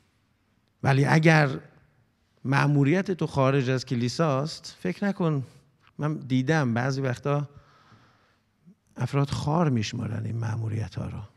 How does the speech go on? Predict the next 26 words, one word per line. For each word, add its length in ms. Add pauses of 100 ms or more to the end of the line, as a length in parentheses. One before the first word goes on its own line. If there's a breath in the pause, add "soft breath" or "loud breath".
ولی 160
خداوند 400
ما 180
رو 300
خونده 400
در 160
هفت 460
کوه 240
پیروز 420
باشیم، 440 (680)
در 100
تحصیل، 560
در 200
ورزش، 680 (300 loud breath)
در 140
شغلمون، 600
در 160
کارمون، 480
در 160
مدیا، 640 (2250 loud breath)
در 140
خانواده 1000
و 60
هفتمی 460
هم 120
کلیساست. 760